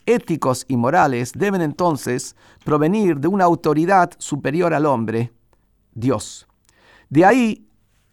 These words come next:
los siete mandatos universales de los hijos de Noé, que fueron dados por el Creador a todos los seres humanos en el monte Sinaí. Estos siete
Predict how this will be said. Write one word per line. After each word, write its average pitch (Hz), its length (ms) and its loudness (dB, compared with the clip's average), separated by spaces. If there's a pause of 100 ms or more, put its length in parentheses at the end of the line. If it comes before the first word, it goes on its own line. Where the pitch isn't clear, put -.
(120)
los 135 200 -2
siete 220 560 -2
mandatos 160 720 -2
universales 131 840 -2
de 117 80 -8
los 117 240 -8
hijos 156 260 -6
de 120 120 -4
Noé, 120 400 -4 (420)
que 120 120 -4
fueron 208 420 -2
dados 170 280 2
por 123 220 -4
el 120 100 -4
Creador 151 640 -2
a 139 140 2
todos 220 500 0
los 170 160 0
seres 185 480 -4
humanos 156 600 -2
en 131 140 -6
el 123 100 -4
monte 135 300 -4
Sinaí. 92 480 -8 (760)
Estos 247 340 0
siete 160 640 -2